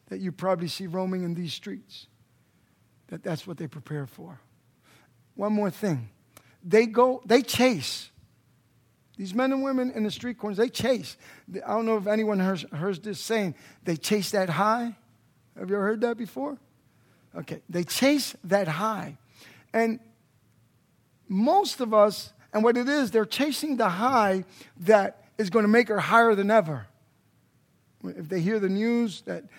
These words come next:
somebody's selling a better high, they're gonna run over there.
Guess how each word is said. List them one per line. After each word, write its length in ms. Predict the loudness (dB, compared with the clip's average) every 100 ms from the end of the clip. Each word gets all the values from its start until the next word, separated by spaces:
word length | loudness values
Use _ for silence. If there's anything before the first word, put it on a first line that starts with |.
| -20 _
somebody's 500 | -4 2 4 2 0
selling 460 | 2 2 2 -4 -4
a 80 | -2
better 300 | 4 4 6
high, 280 | 4 4 0
they're 120 | -4
gonna 200 | -4 -4
run 240 | -2 0
over 180 | 0 2
there. 320 | 0 0 -6